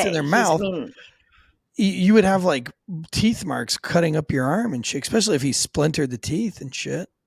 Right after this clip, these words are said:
Speaker 1: But they were, yeah, I was gonna say they're already, she's missing so many teeth, and jaws are probably already very broken. He beat, almost all of his women were beaten. Um,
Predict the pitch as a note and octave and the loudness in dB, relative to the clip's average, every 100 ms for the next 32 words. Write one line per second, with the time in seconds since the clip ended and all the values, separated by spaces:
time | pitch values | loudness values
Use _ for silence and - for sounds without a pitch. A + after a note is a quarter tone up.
0 | _ _ _ _ _ _ G3 G3+ F#3 F3+ | _ _ _ _ _ _ 0 2 2 2
1 | D3+ D3 D#3+ D3+ D3+ D3 - C3 - - | 2 0 -4 -2 -2 -2 -2 -4 -6 -10
2 | D#3+ D3+ D3 C#3 D3+ D3 - D#3 D#3 D#3 | -6 -6 -8 -10 -8 -8 -6 -8 -4 -4
3 | D#3 E3+ F3+ C#3+ D3 C#3+ C3+ D3 C#3 C#3 | 2 4 4 2 0 0 2 0 -2 -2
4 | C3+ C#3+ C#3 C3+ C3+ E3+ F#3+ F#3 E3+ - | 0 -2 0 -2 -2 -2 -2 -2 -4 -6
5 | - - - - G3+ F3 D3+ D3+ D3 D3+ | -18 -12 -2 0 2 4 2 2 0 -2
6 | C#3+ C#3 C#3 C#3+ C#3 - E2 - F#2+ F#2 | -2 -4 -6 -6 -8 -8 -10 -6 -2 -2
7 | D#2 - | -2 -8